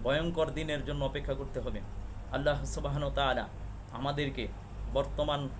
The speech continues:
বাস্তবতা এবং আগামী দিনের যেই ফিতনা আসতেছে, গজওয়াতুল হিন্দের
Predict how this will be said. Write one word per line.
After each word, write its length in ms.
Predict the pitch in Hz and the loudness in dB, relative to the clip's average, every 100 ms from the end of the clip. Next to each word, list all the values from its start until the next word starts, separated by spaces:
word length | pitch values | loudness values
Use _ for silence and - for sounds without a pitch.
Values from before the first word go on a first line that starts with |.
| - | 0
বাস্তবতা 540 | 135 143 - 151 139 110 - - - - | 2 4 4 4 2 0 -2 -10 -8 0
এবং 320 | 127 131 147 139 - - | 4 4 4 2 -2 2
আগামী 340 | 135 143 160 | 4 4 2
দিনের 340 | 147 151 151 135 | 2 0 2 0
যেই 200 | 123 151 117 - - - - - | 2 0 0 -6 -10 -10 -10 0
ফিতনা 300 | 160 147 156 | 0 2 2
আসতেছে, 440 | 147 - 165 - 120 - - - 120 | 2 2 -2 -2 -4 -6 -10 -2 0
গজওয়াতুল 480 | 131 156 147 151 | 4 4 2 0
হিন্দের 360 | 120 143 147 143 | 0 -2 0 -2